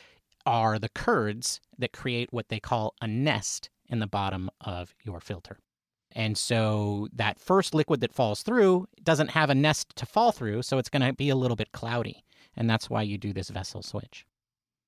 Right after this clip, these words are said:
If you do everything correctly, and you probably won't the first time or the second time, I probably got this right on maybe the fourth time that I did it, you're going to get a yellowish to almost crystal clear result.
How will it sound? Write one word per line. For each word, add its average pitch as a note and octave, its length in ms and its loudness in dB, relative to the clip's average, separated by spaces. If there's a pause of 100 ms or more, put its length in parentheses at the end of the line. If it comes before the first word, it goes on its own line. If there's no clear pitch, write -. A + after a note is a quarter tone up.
(580)
If A#3+ 180 4
you D4+ 120 6
do E4 160 8
everything D4+ 380 4
correctly, C4+ 540 2 (260)
and F3+ 180 4
you G#3+ 100 6
probably B3 440 4
won't A#3+ 260 4
the A#3 80 4
first - 300 0
time F#2 280 -4 (560)
or E3+ 160 4
the F#3 100 2
second G#2 360 -2
time, F#2+ 340 -6 (580)
I - 120 4
probably A#3 260 6
got E3 220 4
this - 200 -4
right B2 260 4
on A#2 140 2
maybe G#2 200 -2
the - 100 -6
fourth - 640 -10
time F2 340 -10 (400)
that F#2+ 100 -6
I F2 100 -10
did F#2+ 200 -10
it, E3 140 -2 (720)
you're C#3 240 2
going F#3 240 6
to E3+ 100 -2
get C#3 360 2 (100)
a B2+ 60 0
yellowish A#2 1000 -2 (340)
to A#2+ 300 0
almost E3+ 540 2
crystal - 460 0
clear C3+ 440 2
result. G#2 640 -2